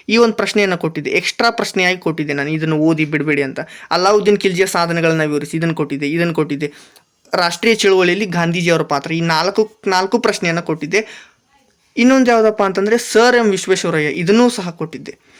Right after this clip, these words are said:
ನಂತರ ಮೈಸೂರು, ಇದು ನೋಡೋಣ ಕಾಲಾನುಕ್ರಮ. ಇಲ್ಲಿ ಇದು ಒಂದು, ಎರಡು,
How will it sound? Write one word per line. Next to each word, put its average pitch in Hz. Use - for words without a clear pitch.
ನಂತರ 269
ಮೈಸೂರು, 262
ಇದು 240
ನೋಡೋಣ 156
ಕಾಲಾನುಕ್ರಮ. 175
ಇಲ್ಲಿ 233
ಇದು 220
ಒಂದು, 208
ಎರಡು, 190